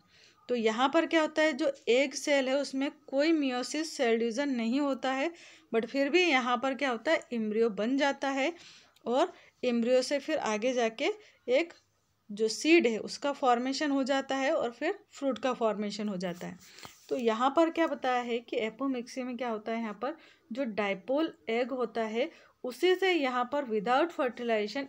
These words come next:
एम्ब्रियो का फॉर्मेशन होता है। In some varieties of citrus and mango, the nucellus cells divide and produce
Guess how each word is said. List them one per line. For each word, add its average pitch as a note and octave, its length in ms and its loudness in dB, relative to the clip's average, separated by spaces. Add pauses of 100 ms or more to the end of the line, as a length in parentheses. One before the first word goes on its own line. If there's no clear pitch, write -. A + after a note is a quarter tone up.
(120)
एम्ब्रियो A3 380 -2
का A#3 160 -2
फॉर्मेशन G3+ 680 -6 (420)
होता G#3+ 260 2
है। F3 200 -8 (600)
In F#4+ 220 4
some D#4 280 2 (540)
varieties C4 800 4
of C#4 240 0
citrus D4+ 640 -2 (100)
and B3 240 -4 (160)
mango, B3 460 2 (640)
the C#4+ 240 4
nucellus D#4+ 720 2
cells D4 420 0 (160)
divide A#3 460 2
and C#4 280 -4
produce B3 480 0